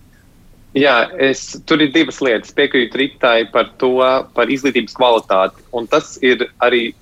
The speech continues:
diezgan bieži stereotipos balstīts viedoklis, gan par to,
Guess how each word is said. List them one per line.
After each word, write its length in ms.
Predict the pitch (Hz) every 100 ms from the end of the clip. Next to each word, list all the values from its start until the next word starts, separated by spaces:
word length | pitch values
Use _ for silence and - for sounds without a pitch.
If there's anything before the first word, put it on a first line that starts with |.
| _
diezgan 300 | 135 151 139
bieži 380 | 120 131 127 113
stereotipos 720 | - 135 135 120 - - 107
balstīts 480 | 120 127 131 117 -
viedoklis, 640 | 120 143 170 160 135 - -
gan 160 | 123 131
par 140 | 123 110
to, 140 | 123